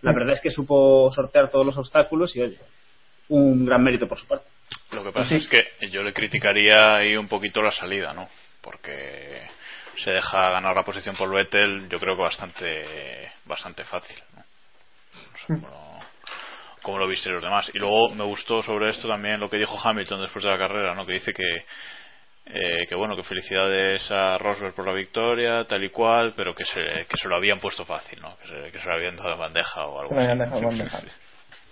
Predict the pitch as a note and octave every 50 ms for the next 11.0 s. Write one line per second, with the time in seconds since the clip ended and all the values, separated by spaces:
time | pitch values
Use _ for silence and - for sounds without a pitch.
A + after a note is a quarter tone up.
0 | - - - E3+ E3+ D3+ A#2+ A2+ - C#3 C#3 C#3 B2+ C#3 C3+ C3+ C3+ C3+ C#3 C#3+
1 | D#3+ E3 - F3 E3 D#3+ E3 - E3+ D#3+ E3 E3 D#3+ D#3+ - - - - E3+ D#3+
2 | D#3+ D#3+ D#3 D3+ - D#3 D3 D3 C#3+ - C3+ C3+ C3+ - D3+ D3+ D3 C#3 - C#3+
3 | C#3 C3+ C#3 C#3 C3+ C3+ D3 C#3 C3+ C3+ C3 C3 B2+ B2+ B2 B2 B2 - - -
4 | - C3 B2+ B2+ B2 B2+ C3+ C#3+ C#3 C3+ C3+ B2+ C3 C3 C3 C#3+ C#3+ C#3+ C3+ -
5 | D3 C#3 B2+ - C#3 C3 A#2+ B2+ B2 B2 B2+ A#2+ - - F3+ F3+ D#3+ A#2+ - -
6 | - - - - - - - - C3+ B2+ A#2+ C#3 D3 D3 C3 A#2+ A#2+ C3+ D#3+ E3
7 | - - - - - - B2+ B2 A#2+ A#2 A#2+ A#2 - C#3 B2+ C#3 C3+ C#3+ C3+ B2+
8 | C3 A#2 C3 D#3+ E3 D#3 - - - - C3+ C3+ D3 C#3+ C3+ B2+ - - - -
9 | D3 D3 C3+ C#3+ B2+ - C3+ C3 B2 B2+ C3+ - E3 E3 - - A#2+ A#2+ A#2 A#2+
10 | A#2 A#2+ C#3 E3 - - - - - - - - - - - D#3 D#3+ D#3+ -